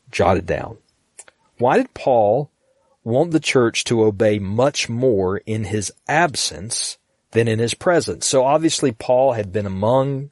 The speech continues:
the church in Philippi. He had been there. He had seen, seen them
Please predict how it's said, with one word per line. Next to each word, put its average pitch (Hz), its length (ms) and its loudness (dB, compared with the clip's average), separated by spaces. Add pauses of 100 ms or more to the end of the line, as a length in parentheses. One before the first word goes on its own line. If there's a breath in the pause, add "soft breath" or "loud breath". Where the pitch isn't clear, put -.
(100)
the 101 120 -12
church 123 420 0
in 113 80 -6
Philippi. 107 600 0
He 107 140 0
had 110 160 0
been 107 220 0
there. 98 320 -6 (420 loud breath)
He 143 140 0
had 127 140 0
seen, 175 600 -2
seen 185 340 0
them 151 200 0